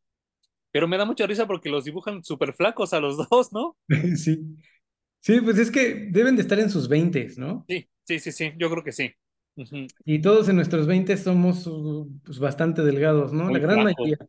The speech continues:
Speaker 2: algunos no,
Speaker 1: Ujú.
Speaker 2: pero sí.
Speaker 1: Y
Speaker 2: Y a mí
Speaker 1: pues
Speaker 2: lo, lo que me saca mucho de pedo es que Kyle Rayner aquí aparece bien pelele, ¿no? O sea, ni
Speaker 1: Sí.
Speaker 2: sabemos quién es, ni, se están echando una chela banquetera en la calle, güey. O sea,
Speaker 1: Sí,
Speaker 2: es
Speaker 1: sí, sí.
Speaker 2: como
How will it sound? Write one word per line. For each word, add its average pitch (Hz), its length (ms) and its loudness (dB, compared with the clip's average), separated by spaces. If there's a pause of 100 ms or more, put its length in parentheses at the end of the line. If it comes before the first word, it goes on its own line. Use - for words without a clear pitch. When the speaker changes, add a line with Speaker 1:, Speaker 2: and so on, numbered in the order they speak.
(160)
Speaker 2:
algunos 147 420 -2
no, 151 140 0
Speaker 1:
Ujú. 180 80 -4
Speaker 2:
pero 139 180 -4
sí. 151 400 -8 (800)
Speaker 1:
Y 175 160 0
Speaker 2:
Y 180 200 0
a 190 60 4
mí 254 120 2
Speaker 1:
pues - 60 -14 (200)
Speaker 2:
lo, 214 240 -4 (180)
lo 196 180 -2
que 196 120 0
me 196 260 2
saca 214 260 -10
mucho 233 280 -6
de 226 100 -4
pedo 208 320 -4
es 202 100 -6
que 214 200 -14
Kyle 185 280 -4
Rayner 196 360 -4
aquí 175 220 -4
aparece 180 920 -4 (1000)
bien 185 260 -2
pelele, 196 560 2
¿no? 160 220 -2
O 202 60 -4
sea, 196 420 -4
ni 175 160 -2
Speaker 1:
Sí. 175 40 -4
Speaker 2:
sabemos 214 360 -2
quién 175 260 -6 (120)
es, 180 140 -10
ni, 156 220 -6 (340)
se 147 100 -16
están 208 160 -2
echando 214 300 0
una 208 160 0
chela 196 240 -2
banquetera 151 680 -4
en 156 100 -6
la 127 140 -8
calle, 156 440 -4
güey. 147 160 -2
O - 20 -10
sea, 170 200 -2
Speaker 1:
Sí, - 20 0
Speaker 2:
es 190 100 -4
Speaker 1:
sí, - 40 -6
sí. 254 140 -2
Speaker 2:
como 220 140 -2